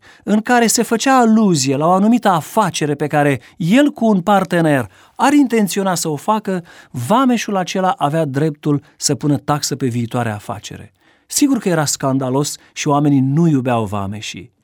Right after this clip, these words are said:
într-atât încât nu li se permitea să intre să citească vreodată din Scriptură în sinagogă. Și pentru că el lua postul acesta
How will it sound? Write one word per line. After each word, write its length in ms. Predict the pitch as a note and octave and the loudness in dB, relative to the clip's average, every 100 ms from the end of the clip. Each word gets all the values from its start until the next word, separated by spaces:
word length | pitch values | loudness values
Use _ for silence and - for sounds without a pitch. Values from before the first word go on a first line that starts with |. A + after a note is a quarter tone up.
| _ _ _ _ _ | _ _ _ _ _
într-atât 500 | - C#3+ C#3+ C#3+ G#3 | -6 -4 -2 -2 -2
încât 380 | F#3 D#3+ F3+ E3 | 0 -2 -2 -2
nu 140 | D#3+ | -2
li 60 | D#3 | -2
se 140 | C#3+ | -4
permitea 580 | C#3 C#3 C#3 C3 B2+ B2 _ _ _ | -6 -4 -4 -4 -6 -6 _ _ _
să 180 | - - | -14 -10
intre 260 | G3+ G3 F3+ | -4 -4 -2
să 140 | D#3+ | -4
citească 680 | D3 C#3+ C#3 C3 - C3 A#2+ - _ | -4 -6 -4 -4 -4 -6 -6 -12 _
vreodată 480 | - B2 B2 B2+ C3 | -6 -4 -4 -4 -4
din 260 | A#2 A#2 G2+ _ | -2 -2 -4 _
Scriptură 500 | - - A2+ - B2 | -12 -8 -8 -6 -6
în 100 | A2 | -6
sinagogă. 720 | - C3 A#2 A#2 A2 G2 - _ _ _ _ - | -6 -8 -10 -10 -14 -16 -20 _ _ _ _ -2
Și 180 | - | -2
pentru 320 | - A3 G3+ G3 | 2 0 0 0
că 120 | G3 | 2
el 340 | F#3+ D4 D4+ | 4 4 4
lua 280 | G#3+ A#3+ B3+ E3+ - _ _ _ _ _ _ | 4 2 0 -2 -14 _ _ _ _ _ _
postul 420 | A3+ C#4 - G3 | 0 0 0 -2
acesta 580 | D#3+ - D3+ - B2 | 0 -2 -2 -2 -6